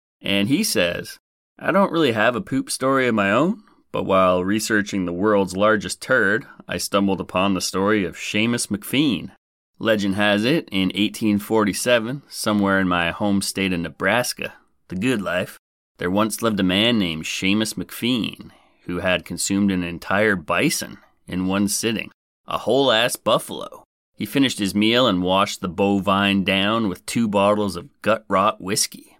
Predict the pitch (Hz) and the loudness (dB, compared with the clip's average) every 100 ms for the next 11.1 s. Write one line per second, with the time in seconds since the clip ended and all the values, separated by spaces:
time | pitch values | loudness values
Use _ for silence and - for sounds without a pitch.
0 | - 85 95 87 90 90 82 - 87 98 | -16 -10 -8 -4 -4 -4 -6 -8 -2 0
1 | 73 73 - _ - 101 - - _ - | -2 -6 -18 _ -10 -8 -10 -18 _ -18
2 | - 92 - - 87 87 90 87 78 90 | -12 -10 -8 -2 -2 0 -2 -2 -4 -2
3 | 92 - _ _ _ _ 113 101 95 95 | -2 -4 _ _ _ _ 0 2 4 2
4 | 104 107 - 101 104 107 135 135 98 92 | 2 0 0 2 2 2 4 2 2 2
5 | 98 104 101 92 - 92 101 95 90 90 | 2 2 0 -2 -2 0 0 0 -2 0
6 | 98 104 120 98 80 80 85 90 104 104 | 0 0 -2 0 0 0 0 2 4 2
7 | 87 - 92 101 107 - 117 117 85 67 | -2 -6 -4 -2 -4 -6 -4 -2 -2 -4
8 | 73 95 107 101 - 107 104 90 82 92 | -8 -2 0 -2 0 0 0 -4 -6 -2
9 | 104 123 110 90 85 76 - 95 95 92 | 0 2 2 -2 -6 -12 -8 -2 -2 0
10 | 95 90 87 - - 127 131 73 64 55 | -2 0 -4 -6 0 2 2 0 -6 -10
11 | 58 | -14